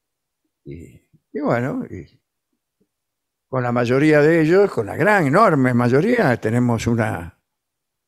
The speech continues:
una amistad, un, una corriente de afecto.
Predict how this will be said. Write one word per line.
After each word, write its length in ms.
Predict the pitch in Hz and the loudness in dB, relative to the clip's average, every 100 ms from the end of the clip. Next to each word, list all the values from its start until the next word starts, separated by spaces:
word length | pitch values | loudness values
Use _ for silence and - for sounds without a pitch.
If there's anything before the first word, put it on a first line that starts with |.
| _ _ _ _ | _ _ _ _
una 180 | - 117 | -6 -4
amistad, 760 | 107 98 - 185 180 170 151 131 | -4 -4 0 4 4 4 4 2
un, 540 | 120 110 104 87 80 78 _ _ _ _ _ _ _ _ _ | 2 -2 -4 -10 -14 -18 _ _ _ _ _ _ _ _ _
una 160 | 127 113 | -4 -2
corriente 380 | 113 123 113 113 | 0 0 2 0
de 40 | |
afecto. 920 | 104 185 196 170 113 - 131 127 120 | 0 2 4 2 0 -2 0 0 -6